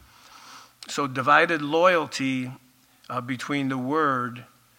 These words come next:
and the world leaves a person as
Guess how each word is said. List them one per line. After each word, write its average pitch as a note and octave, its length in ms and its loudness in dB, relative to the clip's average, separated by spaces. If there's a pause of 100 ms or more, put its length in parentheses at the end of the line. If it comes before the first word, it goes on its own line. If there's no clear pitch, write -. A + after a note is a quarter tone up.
(440)
and C3 200 -2
the C3 80 -2
world B2+ 600 -2
leaves B2+ 300 -4
a C3 60 -8
person C#3 720 -4 (380)
as B2+ 160 -6